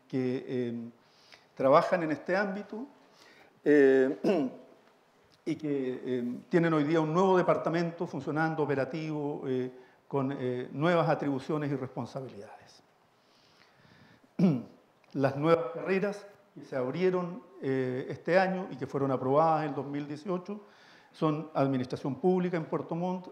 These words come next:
Arqueología e Ingeniería Ambiental en Puerto Montt, y esto forma parte también, ¿verdad?,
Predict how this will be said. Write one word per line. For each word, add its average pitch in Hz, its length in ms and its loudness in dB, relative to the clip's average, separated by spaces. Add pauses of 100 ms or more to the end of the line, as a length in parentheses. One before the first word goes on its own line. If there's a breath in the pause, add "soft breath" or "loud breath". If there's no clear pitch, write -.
Arqueología 151 920 -2 (300 loud breath)
e 147 100 2
Ingeniería 139 720 -2
Ambiental 131 800 -2 (380 loud breath)
en 139 180 -2
Puerto 135 280 -4
Montt, 160 280 -6 (100)
y 156 80 -4
esto 147 180 -6
forma 139 300 -4
parte 143 240 -2
también, 139 380 -4
¿verdad?, 139 360 -2